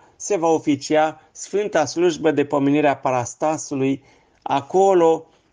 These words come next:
în biserica din Săbolciu, unde preot paroh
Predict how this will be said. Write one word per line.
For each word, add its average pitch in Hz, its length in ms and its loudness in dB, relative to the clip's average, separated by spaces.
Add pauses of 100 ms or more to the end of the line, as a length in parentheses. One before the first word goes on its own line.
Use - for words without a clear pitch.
în 185 220 2
biserica 165 960 0
din 180 260 0
Săbolciu, 165 1080 0 (160)
unde 143 320 0
preot 170 500 0
paroh 143 340 0